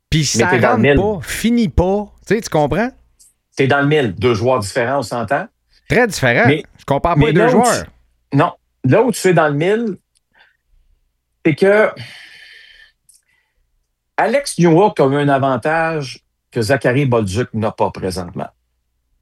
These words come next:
Speaker 2: OK ? Alex Newhook est arrivé avec les Canadiens, échangé de l'Avalanche Colorado aux Canadiens. On lui a donné le temps parce qu'il n'y avait pas de sentiment d'urgence chez les Canadiens à faire les séries,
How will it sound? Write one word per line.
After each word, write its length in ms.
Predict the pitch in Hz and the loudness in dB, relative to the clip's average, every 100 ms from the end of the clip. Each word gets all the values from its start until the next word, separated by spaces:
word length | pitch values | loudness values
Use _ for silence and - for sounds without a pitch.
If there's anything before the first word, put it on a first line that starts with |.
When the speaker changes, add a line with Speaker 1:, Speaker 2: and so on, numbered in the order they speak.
| - | -8
Speaker 2:
OK ? 160 | 98 165 - _ _ - | 0 0 0 _ _ -2
Alex 360 | 156 247 - | 0 0 0
Newhook 280 | 175 160 190 | 2 4 4
est 120 | 131 120 | 2 2
arrivé 240 | 110 113 | 2 2
avec 220 | 190 165 | 4 2
les 100 | 135 | 0
Canadiens, 500 | 123 113 107 87 98 - _ _ - | 0 0 -2 -6 -10 -12 _ _ -8
échangé 600 | 98 - 120 117 98 123 | -4 -2 0 0 2 2
de 80 | 104 | 2
l'Avalanche 560 | 95 117 131 131 127 - | 2 2 2 0 -2 0
Colorado 440 | 110 104 101 117 | 0 0 -2 -2
aux 60 | 110 | -4
Canadiens. 460 | 104 95 82 - _ _ _ _ _ _ - - _ _ _ - | -6 -6 -10 -14 _ _ _ _ _ _ -20 -20 _ _ _ -2
On 160 | 147 | 2
lui 260 | 180 185 190 | 4 4 6
a 140 | 247 | 4
donné 520 | 226 143 143 135 160 190 | 2 2 2 2 0 0
le 180 | 120 | -2
temps 380 | - 117 135 196 196 _ - | 0 -2 -2 -6 -14 _ -2
parce 260 | 131 - | -2 -2
qu'il 160 | - 143 | 0 2
n'y 100 | 143 | 2
avait 240 | 127 131 | 2 2
pas 220 | - 202 | 2 0
de 100 | 185 | 2
sentiment 580 | 117 - 131 117 127 135 | -2 -2 -6 -4 -2 0
d'urgence 680 | 117 110 98 107 120 151 139 | 0 -2 -2 -2 -2 -4 -6
chez 120 | - | -4
les 120 | 101 | -4
Canadiens 480 | 95 107 104 90 127 | -2 -2 -2 -4 -4
à 40 | 117 | -2
faire 220 | 117 107 | -2 0
les 120 | 101 | 0
séries, 600 | 87 107 95 90 110 151 | -2 -2 -2 -2 -2 -4